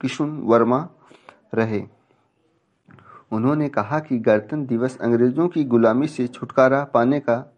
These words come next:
उत्सव है। इस उत्सव को सुंदर रूप देने के लिए अनगिनत शहीदों और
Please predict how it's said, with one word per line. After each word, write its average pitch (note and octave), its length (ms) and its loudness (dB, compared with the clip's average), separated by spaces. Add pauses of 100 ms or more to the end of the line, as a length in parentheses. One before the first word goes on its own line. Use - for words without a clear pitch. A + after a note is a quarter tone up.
(160)
उत्सव B2 380 -4
है। G2+ 140 -16 (500)
इस D#3 200 0
उत्सव C3+ 380 0
को D#3 240 -2 (140)
सुंदर C#3 420 4
रूप C#3+ 240 0
देने B2 320 2
के C3+ 120 -2
लिए A2+ 280 0 (680)
अनगिनत D3 560 2
शहीदों C3 420 0
और B2 320 2